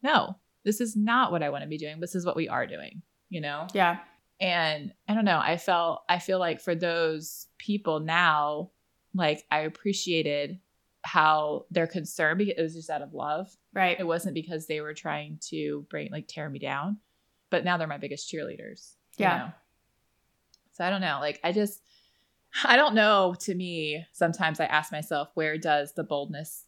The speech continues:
Speaker 1: come from?" I feel like it grows every year.
Speaker 2: Mm-hmm.
Speaker 1: Like,
Speaker 2: Oh,
Speaker 1: it just, you
Speaker 2: absolutely.
Speaker 1: get bolder and bolder, and if everything feels a little bit less risky.
Speaker 2: Yeah, I mean, I think we're definitely,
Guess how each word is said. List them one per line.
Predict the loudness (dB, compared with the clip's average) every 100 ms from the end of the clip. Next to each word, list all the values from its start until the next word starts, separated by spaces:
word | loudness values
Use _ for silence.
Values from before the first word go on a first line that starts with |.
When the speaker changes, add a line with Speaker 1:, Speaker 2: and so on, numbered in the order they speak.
| -10
Speaker 1:
come | -6 -4
from?" | -6 -2 0 0 -2 -4 _ _ _ 2
I | 4
feel | 4 0 0 0
like | 2 2 2 0 -8 _ _
it | 0 0 -2
grows | -2 2 2 0 -4 -6 -8 -4
every | -2 -2 -4 -4 -6
year. | -8 -4 -2 -2 -6 -12 -2
Speaker 2:
Mm-hmm. | 0 4 2 0 -6 0
Speaker 1:
Like, | 4
Speaker 2:
Oh, | 4
Speaker 1:
it | 4
just, | 2
you | 0
Speaker 2:
absolutely. | 0 0
Speaker 1:
get | 0 0
bolder | 2 2 0 -4
and | -4
bolder, | -4 -2 -2 0
and | -2 -4 -4
if | -4 0
everything | 2 2 0 -2
feels | -2 -4 -4
a |
little | -6 -4 -4 -4
bit | -4 -4
less | -2 -2 -2 -4 -12 -20 _ -6
risky. | -2 -2 -6 -10 -8 -8 -12 _ _ _ _ _ _ _ _
Speaker 2:
Yeah, | 6
I | 6
mean, | 6 4 4
I | 4
think | 2 0 0 -4
we're | 0 0
definitely, | 2 4 4 4 0 0 -2 -4 -6